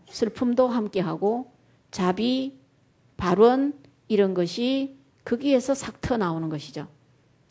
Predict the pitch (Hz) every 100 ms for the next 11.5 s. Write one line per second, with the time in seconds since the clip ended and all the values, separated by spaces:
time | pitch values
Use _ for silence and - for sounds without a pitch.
0 | 165 202 208 202 190 185 196 208 160 -
1 | - - _ _ _ _ _ _ _ _
2 | _ - 240 269 285 285 233 240 254 254
3 | 233 233 226 214 190 208 226 247 254 240
4 | 175 185 214 165 180 240 - _ _ _
5 | _ _ _ _ _ - 190 214 254 240
6 | 226 220 185 202 - 185 180 180 190 214
7 | 190 170 190 156 - - 233 254 285 302
8 | 320 - _ _ _ - 202 302 294 269
9 | 240 185 196 196 196 170 185 220 - _
10 | _ _ _ - 349 339 277 240 220 220
11 | 160 160 196 165 139